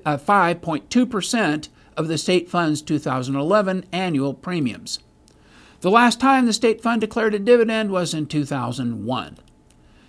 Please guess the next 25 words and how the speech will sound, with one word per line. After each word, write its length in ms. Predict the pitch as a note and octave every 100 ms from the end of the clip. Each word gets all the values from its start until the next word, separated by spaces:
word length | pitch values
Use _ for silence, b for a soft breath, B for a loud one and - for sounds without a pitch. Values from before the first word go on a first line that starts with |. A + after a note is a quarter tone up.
| b
State 340 | - C3+ C#3
Fund 220 | D3 E3
provides 400 | D#3+ F3 F3+ F3+
workers' 320 | F3+ E3+ E3+ -
compensation 640 | F3 D#3+ D3+ - D3+ D#3
insurance 420 | C#3+ - D#3 C#3
to 140 | -
approximately 800 | F3 - G#3+ G#3 - C#3 B2+ D3
one 260 | C3 E3+ F#3+
hundred 380 | F3+ F3+ F3+ F3
and 300 | D#3 C3+ C#3
thirty 560 | - G#3 G#3+ G#3 A3 G#3+
thousand 800 | - G3+ G3 F3 D3+ A#2+ B2 B2+ B B
employers 580 | - D3+ F3 D#3+ A#2+ B2
in 100 | C3
California. 760 | A#2+ A#2+ A2 - G#3 A3+ B2+ - - _ _ _ b b b
Insurance 400 | b G#3 C#4 C4+
Commissioner 400 | C4 B3+ B3 A3+
Dave 240 | G3+ G3 F3+
Jones 380 | G3+ F3 D3+ C#3
applauded 600 | C3+ - E3+ E3+ D#3+ C#3
the 80 |
decision 520 | B2+ C3 - D#3 D#3 D#3
to 80 |
modify 680 | F3 G3+ A3 F#3+ - A#2+ A#2